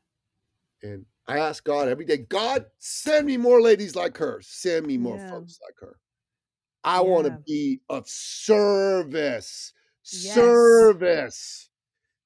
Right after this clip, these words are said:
Speaker 1: Use me, Lord, to do your bidding, to
Speaker 2: Wow.
Speaker 1: help the good men and women that need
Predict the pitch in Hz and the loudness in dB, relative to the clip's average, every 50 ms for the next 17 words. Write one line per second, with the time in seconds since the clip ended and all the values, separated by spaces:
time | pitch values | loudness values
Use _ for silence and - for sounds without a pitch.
0 | _ 131 143 160 202 226 233 233 226 202 139 143 165 190 185 185 180 156 160 180 | _ -16 -8 -2 0 2 4 4 2 2 -2 -6 -6 -6 -4 -4 -4 -4 0 0
1 | 185 185 170 165 151 135 113 101 _ _ _ _ _ _ _ _ _ _ _ _ | 4 6 6 6 6 4 0 -4 _ _ _ _ _ _ _ _ _ _ _ _
2 | _ _ _ _ _ _ _ _ _ _ _ _ _ _ _ _ _ - - 147 | _ _ _ _ _ _ _ _ _ _ _ _ _ _ _ _ _ -10 -10 -10
3 | 123 - 160 175 165 170 180 175 165 156 160 160 127 113 151 135 127 117 107 95 | -10 -6 -4 -2 -2 -2 0 0 2 2 2 2 2 0 -6 -6 -6 -8 -10 -14
4 | 92 85 80 _ _ _ _ _ _ _ _ _ _ _ _ _ _ _ _ _ | -18 _ _ _ _ _ _ _ _ _ _ _ _ _ _ _ _ _ _ _
5 | _ _ _ _ _ _ _ _ - 156 135 117 190 160 175 175 185 185 _ _ | _ _ _ _ _ _ _ _ -10 -8 -8 -8 -6 -2 2 2 2 0 _ _
6 | - 135 123 95 - 151 156 160 160 156 156 160 160 160 165 175 175 170 160 151 | -18 -18 -16 -10 -6 -2 -2 0 -2 -2 -4 -4 -2 -2 -2 -4 -6 -4 -2 -2
7 | 143 127 120 110 113 110 113 107 113 117 127 135 143 143 139 139 151 151 143 127 | -2 -2 -4 -8 -8 -8 -8 -8 -8 -8 -6 -4 -2 0 0 0 -2 -4 -8 -16